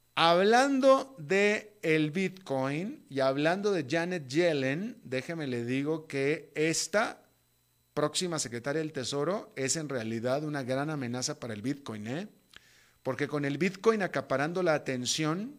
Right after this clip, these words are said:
al estar su precio de nuevo en máximos históricos, aparece la gran amenaza de una arremetida regulatoria en contra de esta moneda digital.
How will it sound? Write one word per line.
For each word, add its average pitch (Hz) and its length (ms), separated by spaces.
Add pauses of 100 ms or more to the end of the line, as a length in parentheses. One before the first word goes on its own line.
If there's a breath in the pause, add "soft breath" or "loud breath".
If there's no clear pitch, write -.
(220)
al 127 160
estar 156 320
su 160 200
precio 165 340
de 147 100
nuevo 170 480
en 160 60
máximos 156 480
históricos, 143 880 (720 soft breath)
aparece 151 500
la 165 120
gran 160 200
amenaza 165 720 (200)
de 131 140
una 165 220
arremetida 147 600
regulatoria 156 720
en 143 120
contra 156 580
de 135 200
esta 143 680 (380 soft breath)
moneda 156 420
digital. 185 760